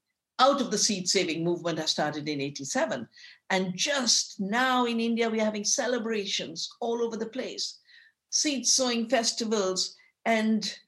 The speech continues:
festivals with nine seeds and festivals of harvest in, in Punjab of the wheat. And the Punjab farmers who taught me so much in eighty-four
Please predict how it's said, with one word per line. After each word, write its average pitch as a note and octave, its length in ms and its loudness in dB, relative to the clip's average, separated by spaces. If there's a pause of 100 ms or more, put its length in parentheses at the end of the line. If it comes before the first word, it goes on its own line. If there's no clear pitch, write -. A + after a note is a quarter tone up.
(280)
festivals C4 580 4
with A#3 140 0
nine B3+ 340 6
seeds A3+ 540 2
and A3 180 -4
festivals B3 460 2
of G#3+ 100 -4
harvest A#3 600 2
in, G#3 340 -4
in F#3+ 280 -4 (320)
Punjab G#3 460 2
of G3+ 140 -2
the G#3 100 4
wheat. G#3 320 -2 (240)
And C4+ 140 4
the C4+ 60 6
Punjab C#4 480 4
farmers A#3+ 460 2
who A3+ 280 -2 (160)
taught D#4 340 4
me A#3 140 2
so G#3 260 4
much G#3+ 380 -2
in F3+ 120 -4
eighty-four F3 540 -6